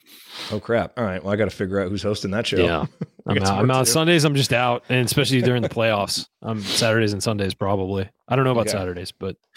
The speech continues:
Speaker 2: um, yeah, the weekends are tough during, till the Super Bowl.
Speaker 1: Okay. All right. Well, we'll see,
Speaker 2: I know
Speaker 1: see
Speaker 2: you
Speaker 1: who's
Speaker 2: miss me.
Speaker 1: available for Sunday.
Speaker 2: You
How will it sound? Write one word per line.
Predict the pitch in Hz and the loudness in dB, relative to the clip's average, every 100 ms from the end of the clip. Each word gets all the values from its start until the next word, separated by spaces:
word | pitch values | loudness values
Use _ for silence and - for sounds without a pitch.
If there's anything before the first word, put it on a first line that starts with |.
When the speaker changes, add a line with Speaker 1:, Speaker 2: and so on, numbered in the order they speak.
| - - - - - _ - | -20 -18 -18 -18 -20 _ -4
Speaker 2:
um, | 92 92 87 | 0 0 0
yeah, | 98 92 | 0 0
the | 95 | 0
weekends | 101 - 92 90 | 0 0 0 0
are | 87 - | -2 -2
tough | 95 85 - | -2 -2 -2
during, | 92 92 98 - - | -2 -2 -6 -10 -4
till | 101 | -2
the | 87 | 0
Super | 92 - | 0 -2
Bowl. | 90 90 - _ _ _ _ - 107 | -2 -2 -2 _ _ _ _ -18 -4
Speaker 1:
Okay. | - 101 - _ _ - - _ _ _ _ _ - | 0 0 -2 _ _ -18 -18 _ _ _ _ _ -18
All | 90 110 | -10 -8
right. | 110 - | -8 -10
Well, | 92 | -14
we'll | 92 | -10
see, | 98 123 117 110 | -8 -4 -2 -2
Speaker 2:
I | 107 | 0
know | 120 | 2
Speaker 1:
see | 131 | 2
Speaker 2:
you | |
Speaker 1:
who's | 127 | 2
Speaker 2:
miss | 110 | 2
me. | 156 | 2
Speaker 1:
available | 156 143 | 2 0
for | 127 | -2
Sunday. | 131 143 120 92 - _ - - - _ _ _ | -2 -2 -2 -8 -12 _ -20 -20 -20 _ _ _
Speaker 2:
You | 147 | -10